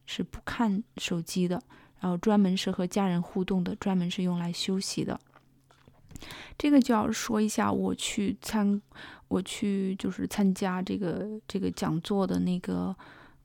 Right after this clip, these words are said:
嗯，host，就是，是一叫，啊，Lexington Christian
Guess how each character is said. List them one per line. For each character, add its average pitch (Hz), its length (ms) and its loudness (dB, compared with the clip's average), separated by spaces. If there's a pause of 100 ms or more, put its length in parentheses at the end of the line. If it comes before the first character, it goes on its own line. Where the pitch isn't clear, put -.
嗯， 175 440 0 (260)
host， - 560 0 (500)
就 214 120 -2
是， 190 460 -2 (240)
是 - 300 0
一 180 260 0
叫， 165 260 0 (260)
啊， 180 180 0
Lexington 185 600 0
Christian - 360 -4